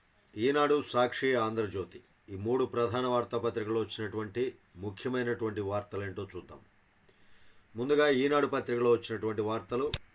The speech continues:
భారతావని గుండె బరువెక్కింది. ఒలింపిక్స్లో వినేష్పై అనర్హత వేటు. అధిక బరువే కారణం. పతకాశల గల్లంతు. వినేష్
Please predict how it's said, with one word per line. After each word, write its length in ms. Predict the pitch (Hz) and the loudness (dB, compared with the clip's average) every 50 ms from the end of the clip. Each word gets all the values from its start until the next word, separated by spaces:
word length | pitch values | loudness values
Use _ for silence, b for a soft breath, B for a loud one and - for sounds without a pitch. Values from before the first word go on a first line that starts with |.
| - b b b b b b _ _ - - - - - - _ _ _ _ - - - - _ _ - _ b b b b b b b b b | -20 b b b b b b _ _ -20 -20 -20 -20 -20 -20 _ _ _ _ -20 -20 -20 -20 _ _ -20 _ b b b b b b b b b
భారతావని 680 | 113 92 101 131 147 160 156 - 156 151 143 143 143 139 | -8 0 4 6 6 6 6 6 6 6 6 6 4 2
గుండె 320 | 120 107 127 127 131 131 | 0 0 -2 0 2 2
బరువెక్కింది. 760 | 120 104 120 120 123 123 123 117 - - 104 92 87 78 73 - _ _ _ - - _ - _ - | 2 4 4 4 4 4 4 2 0 -4 -8 -8 -8 -10 -14 -18 _ _ _ -20 -20 _ -20 _ -4
ఒలింపిక్స్లో 840 | 95 117 135 147 147 127 151 131 - - 123 127 123 127 139 - - b b b b b b b 92 | 0 2 2 2 2 2 0 -2 -2 -2 -2 0 2 2 0 -2 -4 b b b b b b b -6
వినేష్పై 680 | 90 110 135 139 151 151 139 - - - 139 139 139 - - - | 0 2 4 6 6 4 4 2 0 0 2 2 2 0 -2 -6
అనర్హత 460 | 107 117 131 139 131 117 113 123 - 123 | -4 -2 0 0 0 0 -2 -2 -2 0
వేటు. 360 | 107 113 113 107 - 98 87 - _ - _ b b b b b b b b b b - 98 110 | 2 2 2 2 0 -4 -10 -10 _ -20 _ b b b b b b b b b b -8 -4 -4
అధిక 360 | 123 113 117 135 123 - 143 | -2 -2 0 -2 0 0 0
బరువే 400 | 127 135 135 127 131 131 131 123 | 0 2 2 2 2 2 2 2
కారణం. 420 | - 120 117 110 107 101 90 80 - _ _ _ _ _ _ _ _ - | 2 0 0 0 0 -2 -6 -8 -12 _ _ _ _ _ _ _ _ -6
పతకాశల 720 | 110 113 123 131 127 - 123 123 120 117 117 - 120 113 104 90 85 107 | -4 -4 -2 -2 -2 0 2 4 4 2 2 0 -4 -4 -4 -4 -4 -2
గల్లంతు. 440 | 110 110 110 107 101 92 - 82 - - _ _ _ _ _ _ _ _ _ _ _ _ _ - - b b b b b b b b b b b b b _ - | -2 0 -2 -2 -4 -8 -12 -14 -16 -18 _ _ _ _ _ _ _ _ _ _ _ _ _ -20 -20 b b b b b b b b b b b b b _ 2
వినేష్ 380 | 117 143 156 180 185 175 170 | 2 4 6 6 6 4 4